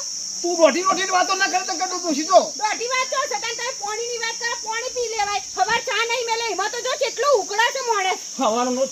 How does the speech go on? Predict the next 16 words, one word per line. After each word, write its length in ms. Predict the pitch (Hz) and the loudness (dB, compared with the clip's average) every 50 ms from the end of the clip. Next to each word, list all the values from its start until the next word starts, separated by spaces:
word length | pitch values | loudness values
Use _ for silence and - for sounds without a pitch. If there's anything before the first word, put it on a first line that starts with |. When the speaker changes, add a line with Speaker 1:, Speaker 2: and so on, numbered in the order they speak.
| - - - | -4 -10 -8
Speaker 1:
ચા 180 | 254 262 277 240 | -6 -4 -4 -4
પીધો 340 | 220 226 202 170 254 262 | -6 -6 -6 -2 0 0
નહીં, 260 | 247 254 262 269 240 - | 0 0 0 0 0 -2
હજુ 100 | 226 233 | 0 -2
તો 100 | 269 226 | 0 0
સવારનો 360 | 226 220 240 262 262 262 254 | 4 4 4 4 4 2 -2
ચા 220 | - 269 277 302 | 0 4 4 4
પીધો 280 | - 294 226 202 269 240 | 4 2 -2 0 2 2
નહીં. 280 | 226 208 190 180 165 - - - | 4 2 2 0 -2 -4 -2 2
Speaker 2:
તે 60 | 539 | 4
હું 180 | 571 466 508 587 | 4 6 8 8
શું 180 | 605 698 719 659 | 8 8 8 6
કરું? 240 | 587 523 571 605 - | 4 6 6 6 6
જ્યાં 180 | 392 415 415 - | 6 4 4 6
તાન 180 | - 508 427 - 427 | 4 2 2 2 -2
ભટકવા, 480 | 339 - 440 453 370 494 508 523 554 | 0 2 2 2 2 2 2 2 2